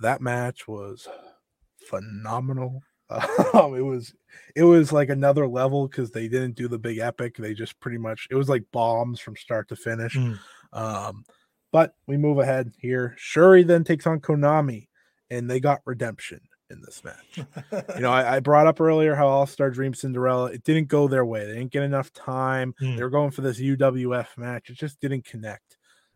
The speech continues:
Speaker 1: And they got another chance, semi-main event,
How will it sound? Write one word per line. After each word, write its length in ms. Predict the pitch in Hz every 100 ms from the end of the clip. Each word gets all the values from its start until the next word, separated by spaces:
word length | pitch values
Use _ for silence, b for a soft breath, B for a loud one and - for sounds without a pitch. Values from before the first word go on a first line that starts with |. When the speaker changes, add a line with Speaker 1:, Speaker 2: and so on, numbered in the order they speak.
| _
Speaker 1:
And 600 | - 120 117 117 117 113 -
they 140 | 113
got 220 | 120 139
another 260 | 156 156 156
chance, 640 | 147 147 131 135 - - _
semi-main 600 | - 143 139 139 143 143
event, 500 | 135 127 120 120 _